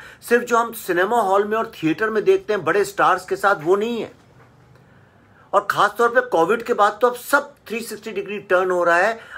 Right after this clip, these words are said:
आज सिनेमा का जो अर्थ है वो है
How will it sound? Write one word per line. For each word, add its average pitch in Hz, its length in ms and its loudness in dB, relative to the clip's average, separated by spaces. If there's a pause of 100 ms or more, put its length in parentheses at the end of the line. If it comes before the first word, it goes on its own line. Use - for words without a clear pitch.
(120)
आज 196 200 4
सिनेमा 190 540 0
का 214 180 -2
जो 190 140 -2
अर्थ 170 440 -2
है 143 480 -6 (680)
वो 208 260 4
है 170 280 -2